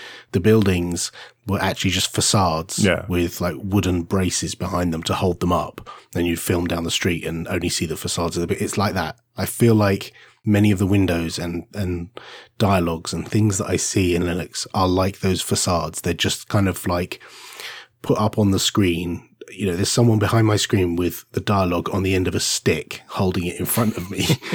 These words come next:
Speaker 1: It, it, it, it just doesn't feel right. And I'd, I'd love to hear from our listeners if I'm the only weirdo that feels like this or whether it's a, it's a common thing. I'd love to know, 'cause maybe I can seek help.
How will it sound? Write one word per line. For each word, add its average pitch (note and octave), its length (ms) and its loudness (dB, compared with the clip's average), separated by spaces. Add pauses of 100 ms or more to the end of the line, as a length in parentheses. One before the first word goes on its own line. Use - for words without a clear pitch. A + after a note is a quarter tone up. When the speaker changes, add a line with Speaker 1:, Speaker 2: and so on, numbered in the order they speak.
(280)
Speaker 1:
It, D3 300 -2
it, A2+ 120 -6 (260)
it, - 160 -10 (180)
it - 260 4
just - 200 0
doesn't A#2+ 400 4
feel G2 260 2
right. F2 360 2
And A2 220 2 (300)
I'd, A#2 380 2
I'd A2 240 2
love A2+ 320 6
to - 120 0
hear F2+ 280 2
from F#2 180 -2
our E2+ 100 2
listeners E2 360 -2
if - 180 -4 (560)
I'm G2+ 180 2
the F#2 140 4
only F2+ 180 2
weirdo E2+ 360 0
that - 140 -6
feels F2 260 -2
like - 100 -6
this - 220 -6
or F2 60 0
whether E2+ 220 -2
it's D#2 200 -6
a, E2+ 200 -8 (480)
it's - 160 -6
a - 40 -6
common E2+ 280 -2
thing. E2 200 -4
I'd E2+ 140 -4
love F#2+ 140 -2
to G2 120 -2
know, E2 180 -4 (540)
'cause - 380 -16 (540)
maybe E2+ 220 0
I E2+ 40 -2
can E2 260 -4
seek - 280 -6
help. E2 300 -6